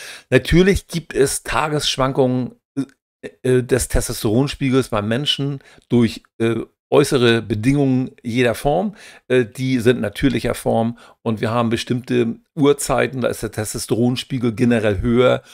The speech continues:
und andere Uhrzeiten, da ist er niedriger. Das kann manchmal auch ganz individuell schwanken, aber es gibt eben diese Schwankungen grundsätzlich. Ja, ähm, es nehmen natürlich andere Aktivitäten, äh,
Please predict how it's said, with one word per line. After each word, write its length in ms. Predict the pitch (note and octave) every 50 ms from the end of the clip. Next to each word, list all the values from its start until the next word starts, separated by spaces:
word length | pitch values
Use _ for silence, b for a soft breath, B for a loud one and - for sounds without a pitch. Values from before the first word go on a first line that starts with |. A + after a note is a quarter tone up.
| B B B _ -
und 240 | A#2+ A#2+ A#2 -
andere 240 | C3 B2 A#2 G#2+ B2
Uhrzeiten, 520 | A#2 A#2 B2 A#2+ - - B2+ A2+ A2 C3 B2+
da 60 | A#2+
ist 140 | G2+ - A2
er 80 | G2+
niedriger. 560 | G#2 B2+ C3+ - C#3 C#3+ D3 C#3 C#3+ C#3 C3+ B B B B B
Das 160 | - A2 -
kann 180 | - - B2 B2+
manchmal 300 | B2 A#2+ A#2 A#2+ A#2 G#2
auch 120 | A2 G#2+
ganz 200 | - A2+ G#2+ G#2+
individuell 580 | - - - A#2 A#2 A2 G#2 A2+ G#2 G#2+ G#2+ G2+
schwanken, 480 | - - - C3+ D3 F3 E3+ - F#3+ -
aber 140 | A#2+ A#2+
es 120 | A#2+ - -
gibt 200 | - C3 - -
eben 180 | B2 B2 A#2+
diese 200 | A2+ G#2 G#2+ G#2+
Schwankungen 560 | - - - E2 G2 F#2 G#2+ G2 F2+ F2+ F2 b b b b -
grundsätzlich. 840 | A2+ A2+ A#2+ A#2 G2 - - G2+ - - - - - - - - _ B B B B B B B B B B B B B B B - C#3+
Ja, 280 | B2 F#2+ - - - _ - - _ -
ähm, 380 | D3 D#3 D3 C#3+ C#3+ C#3 B2 - - _ _ _ _ _ _ _ -
es 240 | C#3 A2 - - B2 - _ _ -
nehmen 320 | D3 C#3 C#3 D#3 E3 E3
natürlich 380 | D#3 C#3 - C3+ B2 A2+ - -
andere 320 | F#2+ A2 B2 B2 A#2 A#2
Aktivitäten, 1000 | A2+ A2 - - A#2 G#2 - - - - A#2+ A#2 A#2 A#2+ - B2 A#2+ A#2 A2+ G#2+ - -
äh, 220 | - G#2+ G#2+